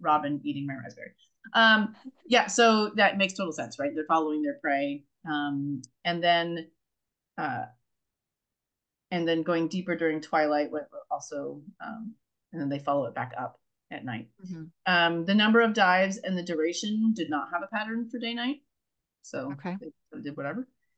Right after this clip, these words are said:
Speaker 1: Um, and the diving effort was highest at night. So they do seem to be,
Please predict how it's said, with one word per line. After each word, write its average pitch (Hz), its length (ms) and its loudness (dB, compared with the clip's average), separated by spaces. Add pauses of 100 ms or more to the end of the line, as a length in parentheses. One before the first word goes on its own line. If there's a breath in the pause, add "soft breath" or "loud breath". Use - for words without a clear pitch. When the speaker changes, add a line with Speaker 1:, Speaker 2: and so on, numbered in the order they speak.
(180)
Speaker 1:
Um, 185 380 4
and 196 120 2
the 190 60 2
diving 226 460 2
effort 202 340 0
was 175 180 -6
highest 151 320 0
at - 100 -12
night. 113 200 -12
So - 120 -10
they 156 100 -2
do 156 140 -2
seem 151 260 -6
to 147 140 -8
be, 139 420 -6